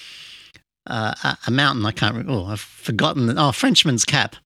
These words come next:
and actually stay up in the hut overnight. And I turned around to my buddies and said, "No, I'm staying here by myself, uh,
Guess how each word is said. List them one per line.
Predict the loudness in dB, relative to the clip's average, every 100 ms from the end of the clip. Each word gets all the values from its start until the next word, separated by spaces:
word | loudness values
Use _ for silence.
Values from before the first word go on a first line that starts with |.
| _ -4
and | 0 2
actually | 2 2 2
stay | 2 4 4 4 2
up | 0 0
in | 0 0
the | 2
hut | 2 0
overnight. | 0 -2 -2 -2 0 2 0 -2
And | -2 -2 -4 -10 -14 -14 -4 0
I | 2
turned | 2 2
around | 4 4
to | 2
my | 0
buddies | 2 0 0
and | 0
said, | 0 2
"No, | 0
I'm | 0
staying | 0 0 2
here | 2 2 0
by | -2 -2
myself, | -2 -2 0 -2 -4
uh, | -12